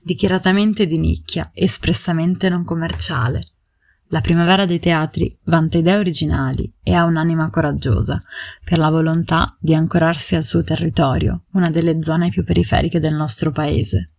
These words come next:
Grazie all'arte, una cittadina della Calabria, sconosciuta ai più, Castrovillari,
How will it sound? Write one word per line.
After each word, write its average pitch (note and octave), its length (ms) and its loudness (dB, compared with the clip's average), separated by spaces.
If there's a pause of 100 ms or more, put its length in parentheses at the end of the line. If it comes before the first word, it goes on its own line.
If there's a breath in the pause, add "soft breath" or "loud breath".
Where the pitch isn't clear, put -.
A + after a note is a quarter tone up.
(640)
Grazie E3+ 400 2
all'arte, D#3+ 640 -2 (460 loud breath)
una F3+ 200 6
cittadina F3+ 520 2
della D#3 260 0
Calabria, C#3 580 0
sconosciuta E3 580 0
ai D3+ 140 2
più, D#3+ 280 0 (240)
Castrovillari, D#3 920 0